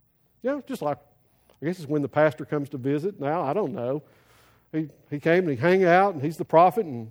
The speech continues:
"Hey, come on in, prophet. Tell me what you got today." The prophet says, "Well, David, let me tell you this story.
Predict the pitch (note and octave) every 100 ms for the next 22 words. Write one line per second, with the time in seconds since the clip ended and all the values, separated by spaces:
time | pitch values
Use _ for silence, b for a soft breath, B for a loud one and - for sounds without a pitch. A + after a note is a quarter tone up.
0 | A#2+ D3+ A3+ - B3 C#4+ D4+ C4 D#3 E3+
1 | G#3 C4 - _ _ _ - A#3+ B3 B3
2 | A3+ A3+ E3 - C#3 C3 A2+ b b b
3 | C#3 A3 E3+ F#3 C#3+ C#3 B3+ C4+ A#3+ C#4+
4 | C4 A3 A3+ A3 G#3 - F#3+ D#3+ B2 A#2